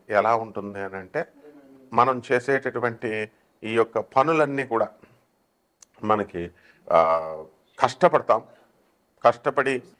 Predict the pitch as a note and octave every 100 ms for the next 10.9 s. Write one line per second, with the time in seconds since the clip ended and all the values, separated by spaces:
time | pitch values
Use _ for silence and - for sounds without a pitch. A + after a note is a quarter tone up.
0 | _ - E3+ A3 G#3+ C#3 - _ _ _
1 | _ _ _ C#3+ F3 F3 D#3 F3 A3 A#3+
2 | G#3+ F#3 F3 E3 D#3 D3+ D3+ C#3+ B2+ A#2
3 | A#2 - B2+ C3 A#2+ A2 _ - D3+ F3
4 | - F3 C#3 - - A#2 A#2+ B2+ A2 C3+
5 | F#3+ F#3+ F3+ C#3+ - - _ _ _ _
6 | _ - C3+ C#3 C#3 D#3 D#3+ D3+ C#3+ C#3+
7 | C#3 C3+ - B2+ A#2+ A#2+ A2+ A2+ A2+ A2+
8 | A2+ G#2 G#2 G2+ A#2 C3+ D3+ D#3 - B2
9 | A#2 A#2+ A2 B2 A2 A#2+ C3+ D3 C3+ A#2+
10 | - D3 A#2+ A2 A#2 A2+ G#2 A#2 E3+